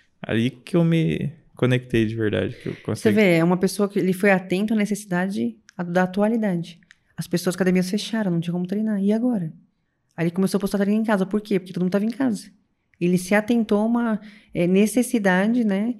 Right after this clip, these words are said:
Speaker 2: de pessoas que acompanhavam ele e de qualquer pessoa que treinava, até que não acompanhava. Ele realmente aumentou seguidor, aumentou pessoas que acompanhavam justamente por isso.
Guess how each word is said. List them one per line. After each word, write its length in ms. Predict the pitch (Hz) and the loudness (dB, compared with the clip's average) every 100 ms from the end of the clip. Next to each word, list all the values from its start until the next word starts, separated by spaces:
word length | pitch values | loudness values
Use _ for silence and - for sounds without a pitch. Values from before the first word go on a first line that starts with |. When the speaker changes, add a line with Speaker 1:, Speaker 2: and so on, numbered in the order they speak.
| - _ _ | -12 _ _
Speaker 2:
de 160 | 170 | -4
pessoas 460 | 175 185 180 190 190 | 0 0 2 0 0
que 100 | - | -2
acompanhavam 720 | 190 190 185 185 170 170 165 | -2 -2 0 0 0 0 0
ele 240 | 196 262 | 0 2
e 60 | 226 | 2
de 160 | 185 - | 0 0
qualquer 260 | 214 233 | 0 2
pessoa 300 | 247 302 - | 0 -2 -2
que 60 | 262 | 0
treinava, 260 | 269 233 | 0 2
até 100 | 196 | 2
que 80 | 208 | 0
não 80 | 220 | -2
acompanhava. 560 | 240 247 262 277 233 175 | -2 0 2 0 0 0
Ele 120 | 165 | 0
realmente 520 | 170 180 196 185 - - - - | 0 0 -2 -4 -10 -20 -20 0
aumentou 440 | 175 208 202 208 | 4 4 4 2
seguidor, 560 | 214 185 170 160 185 220 | 0 -4 -4 0 2 4
aumentou 260 | 185 180 | 4 2
pessoas 200 | 185 185 | -2 -4
que 80 | 185 | -6
acompanhavam 320 | 180 175 180 - - | -4 -6 -6 -8 -2
justamente 400 | 180 185 190 - | 0 2 -2 -2
por 140 | 247 | 0
isso. 300 | 285 - - | 0 -2 -10